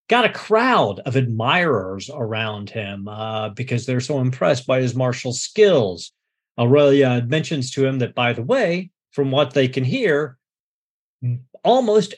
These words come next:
every one of these champions who gets a special visit to Setanepre's room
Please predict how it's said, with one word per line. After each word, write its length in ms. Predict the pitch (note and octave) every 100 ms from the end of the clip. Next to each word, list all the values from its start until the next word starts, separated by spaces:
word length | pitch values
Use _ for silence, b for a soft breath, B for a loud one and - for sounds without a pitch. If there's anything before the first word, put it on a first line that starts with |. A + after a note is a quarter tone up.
| -
every 400 | G3+ F#3+ F#3+ F#3+
one 360 | D#3 E3+ E3+
of 180 | D3+ A#2
these 400 | C#3+ D3 C3 B2+
champions 680 | - G#3+ G#3+ G3 B2 A2 A2
who 100 | C#3+
gets 260 | C3 C#3+ C#3
a 60 |
special 440 | C3 - E3 - C#3
visit 420 | C3 E3 C3+ C#3
to 100 | C3
Setanepre's 880 | B2+ C#3+ C3 B2+ C#3 C3+ C3+ B2 A2
room 480 | E3+ F#3+ D3 C3